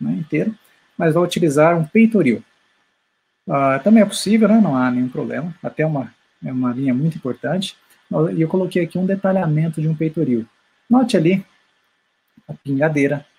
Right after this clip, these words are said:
né? Você tem ali o ponto pra, pra água não entrar por baixo, né? Aquela ranhura. É, nós temos a linha do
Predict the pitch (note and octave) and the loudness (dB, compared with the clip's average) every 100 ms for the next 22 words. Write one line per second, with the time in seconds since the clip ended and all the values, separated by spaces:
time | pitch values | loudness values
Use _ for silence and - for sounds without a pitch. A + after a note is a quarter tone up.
0 | _ _ _ C3+ D#3+ D3+ C3 C3 B2 B2 | _ _ _ -8 -6 -8 -10 -8 -6 -4
1 | C3 A2 B2+ B2+ - - A#2 A#2 - - | -6 -6 -4 -4 -4 -8 -6 -8 -12 -6
2 | A#2+ A#2+ A#2+ C#3 C#3+ - B2 - A2+ A2+ | -4 -4 -4 -4 -4 -4 -6 -6 -2 -2
3 | C#3+ - - _ _ _ - B2+ - B2 | -2 -8 -18 _ _ _ -10 -8 -8 -8
4 | A#2 B2 A#2+ D3+ E3 _ _ _ _ _ | -2 -2 0 -2 -2 _ _ _ _ _
5 | - B2 A#2 B2 - C#3+ C3+ C3 B2 A#2 | -6 -4 0 -2 0 -2 0 0 0 0
6 | A2+ A2 A#2 B2 B2+ B2 A2+ A2+ A2 | 0 -4 -6 -10 -6 -6 -6 -6 -8